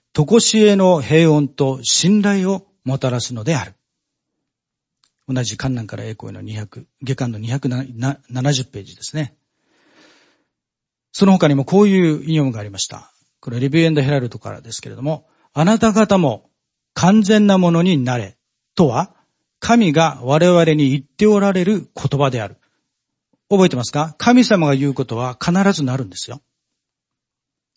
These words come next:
神様が清くなれと言ったらなるんですね。ですから、ここで完全なものになれということは、なれるということですね。我々がこの言葉に従うために、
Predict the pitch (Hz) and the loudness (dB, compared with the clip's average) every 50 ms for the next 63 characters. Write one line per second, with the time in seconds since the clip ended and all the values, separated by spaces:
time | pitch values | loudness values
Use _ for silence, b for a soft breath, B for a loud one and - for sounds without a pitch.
0 | _ _ - - 220 233 233 208 - 208 202 196 185 185 196 180 - 147 131 - | _ _ -4 0 2 4 4 4 4 4 2 4 4 4 2 2 0 -4 -12 -4
1 | - 208 208 196 - 135 131 147 151 147 135 - 117 107 _ - 147 131 120 110 | 2 4 4 4 4 2 0 0 0 0 -2 -4 -8 -10 _ -8 -6 -6 -6 -8
2 | 113 117 139 180 190 156 104 90 95 101 - - - 120 139 127 104 - _ _ | -6 -4 -4 -4 -4 -6 -8 -14 -18 -20 -20 -18 -12 -10 -10 -10 -10 -12 _ _
3 | _ _ _ _ _ _ - 165 196 - - 147 131 - 143 139 156 143 - - | _ _ _ _ _ _ 0 0 2 2 2 0 0 -2 -2 -2 -2 -2 -2 0
4 | - 202 220 233 220 233 233 220 214 196 196 196 190 185 160 147 160 180 180 151 | 2 4 4 6 6 6 6 6 4 4 4 4 2 2 2 2 2 2 2 0
5 | - 127 120 113 117 - - 113 104 104 110 120 131 156 180 202 247 240 - 131 | -2 -4 -6 -8 -10 -12 -12 -12 -12 -10 -8 -6 -4 -2 0 0 0 -2 -4 -6
6 | 110 - 113 - - 135 - - 139 170 175 - _ _ _ _ _ _ _ _ | -8 -10 -12 -18 -20 -20 -16 -10 -8 -8 -8 -10 _ _ _ _ _ _ _ _
7 | _ _ _ _ _ _ - 131 147 170 190 196 190 185 185 180 180 165 - 180 | _ _ _ _ _ _ -2 0 2 4 4 4 4 4 4 4 2 2 2 2
8 | 170 160 - 165 151 165 160 156 151 143 131 - - - 170 160 165 156 151 143 | 0 0 0 -2 0 0 0 2 2 0 0 0 0 0 0 2 2 2 0 0
9 | - - 160 151 135 117 117 135 151 151 _ | -2 -2 -2 -2 -2 -2 -4 -4 -6 -8 _